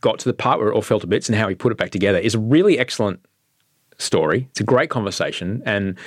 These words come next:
manages to cover a few other very interesting things, um, along the way.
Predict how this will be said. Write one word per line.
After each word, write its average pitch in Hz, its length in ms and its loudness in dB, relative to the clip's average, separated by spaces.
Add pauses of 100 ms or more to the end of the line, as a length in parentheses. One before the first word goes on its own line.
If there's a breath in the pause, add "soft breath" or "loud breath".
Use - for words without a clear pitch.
(160 loud breath)
manages 135 340 0
to 143 80 0
cover 120 260 2
a 107 40 2
few 127 260 2
other 113 220 2
very 120 340 0
interesting 101 380 -6
things, 87 400 -4 (720 loud breath)
um, - 480 -6
along 90 240 2
the 85 80 0
way. 76 260 2